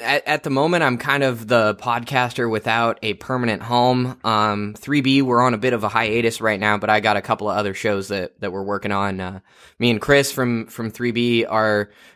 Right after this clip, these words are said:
gonna be launching a show called Laser Disco. Uh, it's gonna be like a <laughs> general movie podcast with a,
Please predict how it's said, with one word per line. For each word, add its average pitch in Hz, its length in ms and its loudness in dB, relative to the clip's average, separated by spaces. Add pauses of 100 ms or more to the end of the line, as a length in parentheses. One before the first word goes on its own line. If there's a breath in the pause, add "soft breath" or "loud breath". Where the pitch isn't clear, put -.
gonna 113 340 2
be 107 160 -4
launching 117 420 0
a 107 40 -4
show 113 480 2
called 101 340 0
Laser 156 340 4
Disco. 135 560 0 (460 loud breath)
Uh, 110 260 0
it's 107 120 -6
gonna 117 140 0
be 113 120 2
like 107 220 2
a - 20 -2
<laughs> - 0 -
general 107 560 2
movie 110 320 -2
podcast 104 720 2
with 101 240 0
a, 101 340 2